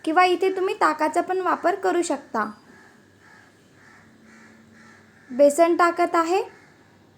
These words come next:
पोहा खाचे चम्मचनी दोन चम्मच.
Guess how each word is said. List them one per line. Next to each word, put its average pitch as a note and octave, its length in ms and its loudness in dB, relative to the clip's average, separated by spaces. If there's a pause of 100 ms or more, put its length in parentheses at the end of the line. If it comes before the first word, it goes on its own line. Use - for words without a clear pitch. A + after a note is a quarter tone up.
(1120)
पोहा D#4+ 320 4
खाचे D4 260 -2
चम्मचनी C4 500 -2
दोन F4 300 2
चम्मच. B3+ 580 -2